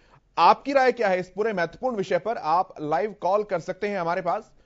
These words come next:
और आपकी आवाज पूरा देश, पूरा प्रदेश जो है वो सुनेगा और आपकी राय लोगों तक पहुंचेगी।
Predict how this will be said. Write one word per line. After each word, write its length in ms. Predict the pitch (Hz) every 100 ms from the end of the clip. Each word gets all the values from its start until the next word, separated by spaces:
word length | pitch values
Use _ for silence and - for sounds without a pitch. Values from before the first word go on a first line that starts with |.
| _ -
और 140 | 139
आपकी 260 | 170 180 202
आवाज 360 | 180 170 220 220
पूरा 260 | 180 185
देश, 440 | 147 165 214 202 -
पूरा 280 | - 170
प्रदेश 420 | 170 156 185 208 -
जो 120 | 170
है 180 | 160 185
वो 140 | 190
सुनेगा 480 | 175 151 180 180 202 - _ _ _
और 80 | 127
आपकी 260 | 151 - 170
राय 320 | 165 208 -
लोगों 280 | 135 151 165
तक 200 | 180 165
पहुंचेगी। 460 | 156 151 170 104